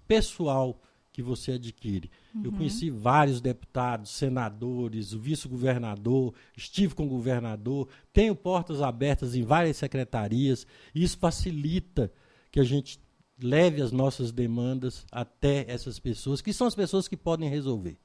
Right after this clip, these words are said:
Speaker 2: Sim.
Speaker 1: Que são as pessoas que têm o dinheiro na mão,
Speaker 2: Uhum.
Speaker 1: que, na verdade, o que resolve é o dinheiro,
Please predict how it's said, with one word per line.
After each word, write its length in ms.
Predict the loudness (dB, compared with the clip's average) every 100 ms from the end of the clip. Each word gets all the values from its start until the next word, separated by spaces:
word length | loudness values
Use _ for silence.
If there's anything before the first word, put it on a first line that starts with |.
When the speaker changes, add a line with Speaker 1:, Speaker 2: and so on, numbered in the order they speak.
| _
Speaker 2:
Sim. 300 | -14 -12 -10 -10
Speaker 1:
Que 80 |
são 140 | -2 0
as 100 | 0
pessoas 400 | -4 -4 -4 -6
que 140 | -8
têm 340 | -2 0 2 -2 -10 _ _ -8
o 80 | -6
dinheiro 560 | 0 2 6 6 4 4
na 160 | 2
mão, 440 | 4 6 6 6 0 _ -10
Speaker 2:
Uhum. 400 | -8 -6 -6 -2
Speaker 1:
que, 120 | 2
na 140 | 4 4
verdade, 480 | 4 4 2 0 0
o 40 |
que 100 | 2
resolve 500 | 4 6 4 2 0
é 260 | -2 -4 -4
o 80 | -6
dinheiro, 520 | 0 4 6 6 4